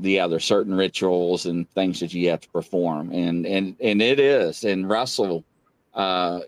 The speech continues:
yeah, if you're still in here, and you'll know, speaking with the indigenous people and, and different tribes, it is a big taboo, uh, just even bringing stuff up like that around them. Because, I mean, I've had 'em on shows before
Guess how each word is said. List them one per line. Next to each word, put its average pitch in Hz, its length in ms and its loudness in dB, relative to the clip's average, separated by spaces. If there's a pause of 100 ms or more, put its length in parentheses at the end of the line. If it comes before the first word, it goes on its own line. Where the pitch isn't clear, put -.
yeah, 104 160 2
if 101 240 2
you're 120 100 2
still 104 280 0
in 120 160 0
here, 90 320 0
and 90 260 0
you'll 110 180 0
know, 95 560 0 (120)
speaking 98 640 -2
with 92 340 -2
the 90 480 0
indigenous 101 640 -2
people 82 580 -4
and, 87 300 -4
and 87 240 -2
different 92 320 -2
tribes, 95 500 0
it 120 220 4
is 104 260 4
a 92 180 2
big 120 540 2
taboo, 107 720 2 (640)
uh, 104 180 0
just 104 300 -2
even 107 280 2
bringing 101 500 0
stuff 104 460 -2
up 104 240 -2
like 98 260 0
that 92 180 0
around 104 340 0
them. 90 220 -4
Because, 92 240 -4
I 92 80 2
mean, 90 180 -2
I've 107 220 -2
had 107 200 0
'em 95 140 -2
on 90 140 -2
shows 98 340 2
before 107 640 2